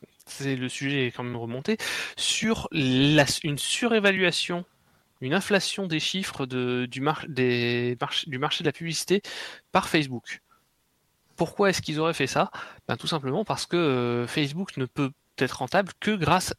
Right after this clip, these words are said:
à sa de-, position sur le marché de la publicité. Donc forcément,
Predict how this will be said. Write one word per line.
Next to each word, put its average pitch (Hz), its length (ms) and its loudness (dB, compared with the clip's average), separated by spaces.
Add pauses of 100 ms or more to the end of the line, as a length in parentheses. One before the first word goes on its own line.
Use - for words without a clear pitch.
à 139 80 4
sa 131 220 2
de-, 131 140 -2
position 127 480 -4
sur 190 240 -2
le 147 80 2
marché 143 240 0
de 165 40 2
la 147 60 4
publicité. 147 440 -2
Donc 127 180 -6
forcément, 165 560 -4